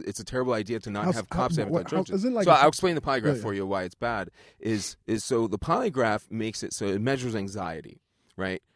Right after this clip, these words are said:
Speaker 1: So you get people that fail the polygraph, two people fail the polygraph. Those who lie and are anxious, and those who are fucking anxious
Speaker 2: And
Speaker 1: because they
Speaker 2: anxious.
Speaker 1: feel guilty
Speaker 2: Right.
Speaker 1: about everything they've done bad in their entire life.
Speaker 2: So they carry that anxiety into
Speaker 1: Right.
Speaker 2: the, into the test.
Speaker 1: So you eliminate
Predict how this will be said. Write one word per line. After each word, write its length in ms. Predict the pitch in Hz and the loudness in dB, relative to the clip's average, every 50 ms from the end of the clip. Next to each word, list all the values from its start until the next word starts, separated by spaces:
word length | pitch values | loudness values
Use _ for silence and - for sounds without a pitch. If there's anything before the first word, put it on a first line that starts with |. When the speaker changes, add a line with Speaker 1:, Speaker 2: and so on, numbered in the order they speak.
| _ _ _ | _ _ _
Speaker 1:
So 180 | - - 135 | -4 0 0
you 240 | 113 110 120 139 156 | 0 2 2 2 2
get 200 | 139 156 139 - | 2 2 0 0
people 640 | - - - 165 156 - - 139 127 120 117 110 - - - _ _ _ - | 0 -4 -6 -6 -4 0 2 2 4 4 4 2 0 -4 -12 _ _ _ 0
that 160 | 131 127 - | 2 2 2
fail 280 | - - 147 147 147 147 | 0 0 2 2 2 2
the 80 | 131 | 0
polygraph, 480 | 98 - 156 180 202 143 104 101 98 - | -2 0 0 0 0 2 0 0 -2 -2
two 140 | - - 131 | -4 -8 -8
people 260 | 120 151 135 127 123 | -8 -6 -6 -6 -6
fail 240 | - - 104 95 92 | -4 -2 -2 -2 0
the 80 | 87 | 0
polygraph. 460 | 160 175 156 101 90 78 76 87 101 | 0 0 0 -2 -4 -6 -8 -6 -2
Those 240 | 104 120 127 156 147 | 2 2 2 2 2
who 80 | - 147 | -2 -4
lie 460 | 113 101 101 110 120 135 165 190 208 - | -4 0 0 2 2 2 0 0 -2 -2
and 120 | 143 151 | -2 -2
are 80 | 143 - | -2 -2
anxious, 580 | - 107 104 98 - - 113 147 - - - - _ _ _ _ _ _ _ | -2 -4 -4 -4 -4 -2 -2 -4 -4 -6 -12 -16 _ _ _ _ _ _ _
and 140 | - 139 143 | -4 -2 0
those 240 | 127 170 208 240 - | 2 2 2 2 2
who 100 | - 165 | 0 -2
are 80 | 131 104 | -2 -2
fucking 480 | - - - 160 170 175 - 143 107 | -2 0 2 4 4 4 2 -2 -4
anxious 540 | - - 117 156 196 - - 117 110 113 - | -4 -2 -2 -2 -2 0 0 0 -2 0 2
Speaker 2:
And 100 | 143 139 | 2 4
Speaker 1:
because 220 | 135 135 143 147 | 6 6 4 4
they 100 | - 170 | 4 2
Speaker 2:
anxious. 140 | 151 147 - | 0 0 0
Speaker 1:
feel 180 | - 165 147 127 | 0 0 0 0
guilty 520 | 107 95 117 156 202 254 269 - 127 113 | -2 0 0 2 2 2 0 -4 -2 -2
Speaker 2:
Right. 160 | 135 117 110 - _ _ _ - | -2 -2 -4 -6 _ _ _ -4
Speaker 1:
about 360 | - 127 120 135 131 135 - | -2 2 4 6 6 6 4
everything 400 | 120 123 143 160 156 - 160 147 | 4 2 2 2 0 0 -2 -2
they've 200 | 139 127 127 117 | 0 -2 -2 0
done 220 | 104 127 127 120 | 0 0 0 0
bad 320 | 110 98 117 120 123 120 113 | 0 2 2 4 4 4 4
in 140 | 107 104 107 | 2 0 -2
their 120 | 104 101 | -2 -2
entire 380 | 107 104 - - 98 95 87 87 | -4 -4 -4 -4 -4 -4 -4 -2
life. 320 | 101 127 127 90 76 - | 0 2 2 2 0 -4
Speaker 2:
So 160 | - - 160 | -2 2 4
they 80 | 147 143 | 4 4
carry 260 | - - 160 139 139 | 4 2 2 2 4
that 140 | 135 135 120 110 | 2 2 0 0
anxiety 500 | 131 135 120 120 135 131 123 120 123 123 | -2 -2 0 0 -2 -2 -2 0 0 0
into 120 | 120 117 | 2 2
Speaker 1:
Right. 120 | 117 117 | 2 0
Speaker 2:
the, 120 | 117 110 - | 0 -2 -4
into 200 | - 143 - - 120 | -4 -6 -6 -6 -8
the 80 | 113 | -8
test. 180 | 110 - 139 123 | -8 -6 -2 0
Speaker 1:
So 60 | 170 | 0
you 300 | 160 151 147 143 143 139 | 2 2 2 2 4 4
eliminate 680 | 127 131 123 139 226 269 269 214 143 117 107 107 90 - | 4 4 4 2 2 2 2 0 0 0 -2 -2 -4 -6